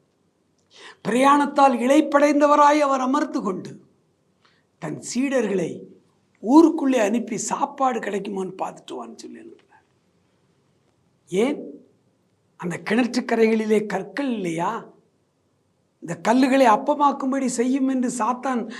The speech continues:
இவரை சோதித்தானே. இந்த கற்கள் அப்பமாகும்படி செய்வதற்கு ஆண்டவருக்கு முடியாதா? ஊருக்கெல்லாம் அற்புதம் செய்து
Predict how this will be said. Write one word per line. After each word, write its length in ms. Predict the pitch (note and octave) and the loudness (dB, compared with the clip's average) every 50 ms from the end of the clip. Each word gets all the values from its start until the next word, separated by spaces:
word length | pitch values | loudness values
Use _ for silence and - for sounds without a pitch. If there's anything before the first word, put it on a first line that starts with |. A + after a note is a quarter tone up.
| - - - | -16 -12 -6
இவரை 280 | - A3 A#3 B3+ B3 A3+ - - | 0 4 6 6 6 4 2 0
சோதித்தானே. 680 | A#3 B3 C#4+ D#4 D#4+ D4 - - A3+ - - - C3 B2+ - _ _ _ _ _ _ _ _ _ _ _ _ _ _ _ _ _ _ _ _ _ _ _ _ _ _ _ _ _ _ _ _ _ _ _ _ _ _ _ _ _ _ _ _ _ _ _ - | 2 2 4 4 2 0 0 -4 -8 -8 -8 -10 -14 -16 -18 _ _ _ _ _ _ _ _ _ _ _ _ _ _ _ _ _ _ _ _ _ _ _ _ _ _ _ _ _ _ _ _ _ _ _ _ _ _ _ _ _ _ _ _ _ _ _ -10
இந்த 120 | - F3+ F3+ | -10 -10 -2
கற்கள் 460 | - B3 C4+ C#4+ C4+ - - E4+ E4 D4 | 6 6 6 6 6 0 2 4 4 6
அப்பமாகும்படி 880 | C4 B3+ - - - F4 E4+ E4 D#4+ D#4 D4 C4+ D#4 C#4 D4+ D4 C#4+ | 6 4 2 4 2 4 6 8 8 8 8 6 2 0 0 0 -2
செய்வதற்கு 640 | A3 - B3+ C4+ C#4+ C#4+ C4+ C#4+ C4+ A#3 - - B3+ - - - - - - | -2 -2 -2 -2 -2 -2 -2 -4 -4 -4 -2 -2 -2 -2 -4 -8 -10 -4 2
ஆண்டவருக்கு 540 | G3 A3+ C#4 B3+ C4+ C4 B3+ A#3+ - - G#3+ G3 | 4 4 4 4 2 0 -2 -4 -6 -8 -8 -8
முடியாதா? 540 | G3 F#3+ C3 B2 B3+ - - - C3+ E3+ F#3 B3 A3 - - _ _ _ _ _ _ _ _ _ _ _ _ _ _ _ _ _ _ _ _ _ _ _ _ _ _ _ _ _ _ _ _ _ _ _ _ _ _ | -6 -4 -4 -4 -4 -6 -8 -12 -12 -12 -12 -12 -14 -18 -20 _ _ _ _ _ _ _ _ _ _ _ _ _ _ _ _ _ _ _ _ _ _ _ _ _ _ _ _ _ _ _ _ _ _ _ _ _ _
ஊருக்கெல்லாம் 840 | - C3+ F3+ A#3+ C4+ C4+ C4 - - C4 C4+ C4 C4 C4 C4 C4 B3+ | -12 -8 -4 -4 -4 -4 -4 -8 -10 -8 -6 -6 -6 -6 -6 -4 -4
அற்புதம் 480 | A#3+ A3 G3+ - - A3+ A3+ A3+ G#3+ - | -6 -6 -8 -10 -10 -8 -8 -6 -6 -6
செய்து 300 | G#3 G#3 G#3+ G#3 F3+ | -6 -6 -6 -8 -12